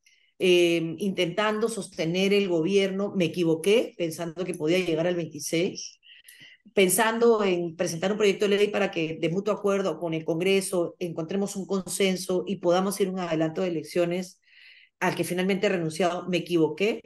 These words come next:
no me queda otra alternativa que continuar trabajando en A B C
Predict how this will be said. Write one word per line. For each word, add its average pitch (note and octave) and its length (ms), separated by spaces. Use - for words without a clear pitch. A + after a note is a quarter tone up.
no G3+ 80
me G3+ 100
queda G3+ 220
otra F#3 180
alternativa F#3 760
que F#3 360
continuar F#3 540
trabajando F#3+ 720
en F3 160
A F#3+ 280
B G3 200
C G#3 400